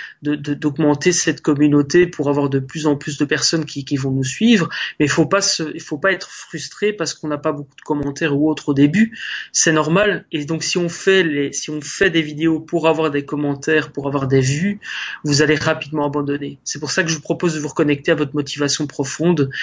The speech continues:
ce message que vous voulez transmettre, cette motivation intrinsèque que vous avez aujourd'hui.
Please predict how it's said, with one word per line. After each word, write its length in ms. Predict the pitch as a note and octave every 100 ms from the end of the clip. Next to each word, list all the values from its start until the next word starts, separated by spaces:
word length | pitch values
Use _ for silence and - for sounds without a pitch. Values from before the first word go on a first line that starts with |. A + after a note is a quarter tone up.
| - -
ce 240 | - - D3
message 440 | D3+ D3 E3+ E3+
que 80 | -
vous 120 | C#3+
voulez 220 | C#3 C#3+
transmettre, 640 | C#3+ - C3+ - D#3+ E3+ -
cette 220 | - C3+
motivation 640 | D3+ C#3+ - C#3+ C#3+ -
intrinsèque 640 | C#3+ C3+ C#3+ C#3 D#3+ D#3+ -
que 100 | C#3+
vous 160 | C#3 C#3
avez 140 | C3+
aujourd'hui. 580 | C#3 C3 B2+ B2+ C3+